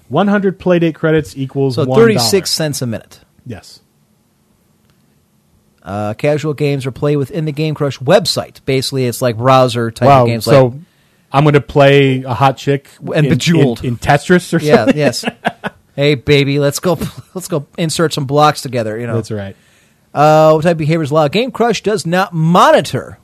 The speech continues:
Speaker 2: Really? I could see some liability there.
Speaker 1: I could see some
Speaker 2: Moderate or
Speaker 1: liability.
Speaker 2: otherwise control the inter-, uh, interaction between the users. Game Crush encourages players and playdates to respect one another while having fun.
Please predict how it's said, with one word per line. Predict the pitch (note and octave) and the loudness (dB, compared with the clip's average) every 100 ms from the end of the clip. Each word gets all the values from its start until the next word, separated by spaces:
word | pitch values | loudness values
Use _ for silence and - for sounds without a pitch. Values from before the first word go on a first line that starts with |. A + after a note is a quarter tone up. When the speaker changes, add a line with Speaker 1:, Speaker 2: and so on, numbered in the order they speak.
| - | -12
Speaker 2:
Really? | G#2+ E3+ E2 A1 G2 | -8 -6 -8 -12 -10
I | G2 | -8
could | A2+ | -6
see | - C#3+ A#2+ | -4 -2 -2
some | - A2+ G#2 G2 | -4 -6 -8 -10
liability | A2+ G2+ G#2+ A2 G#2+ A2 G2+ | -12 -6 -4 -2 -2 -4 -2
there. | C#3 A2+ - | -4 -4 -8
Speaker 1:
I | A2+ | -12
could | A2 | -8
see | B2 | -6
some | B2 | 2
Speaker 2:
Moderate | D#3 A#3+ G3 E3 | 4 4 4 2
or | |
Speaker 1:
liability. | |
Speaker 2:
otherwise | E3+ G#3+ E3+ - | 2 2 2 0
control | D3+ F3 | -4 -2
the | E3 D#3 | -2 -4
inter-, | F3 E3 | -6 -6
uh, | A#2 C#3 | -4 -4
interaction | F3 E3+ D3+ D3 | -2 0 0 -2
between | C#3+ - C3 | -8 -8 -4
the | B2+ | -2
users. | G#3+ D3+ E2+ - | -2 -4 -8 -8
Game | A#2+ C3+ | -4 -4
Crush | C#3 - C#3 | -4 -2 -2
encourages | C#3 C3 C#3 C3+ | -4 -4 -4 -6
players | - C3+ B2 | -4 -2 -2
and | A#2+ | -4
playdates | C#3 C#3 C#3 | 0 0 -2
to | C#3 | -6
respect | C3 E3+ D3+ | -4 -2 -2
one | D3+ | -2
another | D3+ D3 | 0 0
while | C3 E3 | 2 4
having | F3 E3+ D3 | 4 0 -2
fun. | - F3+ A#2 D2+ | 2 4 2 -4